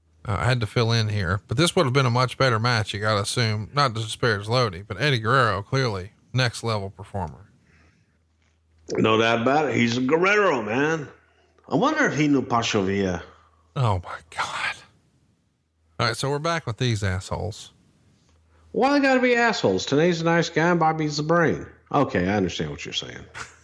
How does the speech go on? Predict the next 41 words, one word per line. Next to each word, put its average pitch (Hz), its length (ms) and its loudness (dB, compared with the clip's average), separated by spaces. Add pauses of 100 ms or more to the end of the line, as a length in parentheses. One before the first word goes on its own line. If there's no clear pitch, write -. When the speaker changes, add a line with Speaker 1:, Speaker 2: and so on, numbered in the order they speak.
Speaker 1:
<laughs> - 2250 -2 (760)
When 285 160 2
was 269 100 -4
the 233 80 0
last 214 180 2
time 196 160 2
you 160 80 0
talked 156 280 2
to 127 80 -2
Schiavone? 113 360 0
Are 104 100 -2
you 127 140 0
guys 156 240 2
not 143 160 2
allowed 139 220 2
to 117 80 -6
talk 135 280 0
anymore? 135 440 0 (1400)
Speaker 2:
Uh, 127 320 4
since 139 380 0
I 135 120 4
said, 139 220 0
"Hey, 220 180 0
Tony, 175 320 0
give 185 140 0
me 190 100 2
a 180 80 -2
call," 208 380 2
and 110 100 -2
he 113 80 -2
never 113 240 -2
called 117 240 2
me 113 80 0
back. 117 380 -2 (340)
Speaker 1:
Oh, 165 140 0
really? 123 400 -2
He 123 100 -2
never 156 220 -4
called 151 260 0
at 120 80 -2
all? - 340 -6